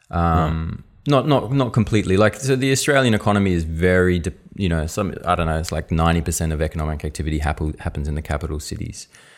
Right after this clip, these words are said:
Speaker 1: We're a very centralized economy in that sense.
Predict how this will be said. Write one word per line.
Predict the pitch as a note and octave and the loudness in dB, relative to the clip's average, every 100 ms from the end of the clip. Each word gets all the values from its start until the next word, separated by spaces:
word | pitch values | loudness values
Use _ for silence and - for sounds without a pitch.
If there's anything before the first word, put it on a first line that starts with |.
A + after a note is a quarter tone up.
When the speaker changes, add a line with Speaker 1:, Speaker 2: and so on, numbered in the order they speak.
| _ - | _ -2
Speaker 1:
We're | F2+ F#2 | 4 4
a | |
very | F2+ G#2 F#2 | 6 4 4
centralized | - - F2+ - E2+ D#2+ D#2 D#2 D2+ D2 - - | 2 2 0 0 -2 0 2 2 0 -4 -10 -10
economy | - - D#2+ D2+ D2+ | -6 -2 0 0 -2
in | D2+ | -4
that | D2+ - | -6 -6
sense. | - D2 - - | -6 -6 -8 -16